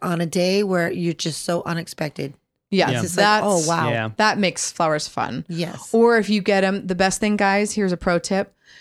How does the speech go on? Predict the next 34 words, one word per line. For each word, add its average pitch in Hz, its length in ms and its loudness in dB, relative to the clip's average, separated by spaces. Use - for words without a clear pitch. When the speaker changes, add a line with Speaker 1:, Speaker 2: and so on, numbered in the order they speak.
Speaker 2:
You 196 140 0
get 202 220 2
your 233 120 2
girl 226 240 0
flowers 185 800 0
before 202 480 2
you're 202 180 2
about 175 300 0
to 185 60 -2
have 170 200 -4
a 165 60 -4
get-together. - 720 -10
So - 160 -4
say 226 300 2
your 240 220 2
girlfriend 208 400 0
or 185 80 2
wife 175 420 0
is, 160 520 0
um, 165 400 -2
not 185 240 0
sponsoring, 165 420 -2
I 156 80 -2
can't 175 200 -4
think 170 100 -4
of - 20 -2
the 160 60 -2
word, 156 220 -2
uh, 170 240 2
not 175 200 -2
catering. 147 500 -6
She 175 300 -2
is 156 260 -2
hosting. 226 540 -2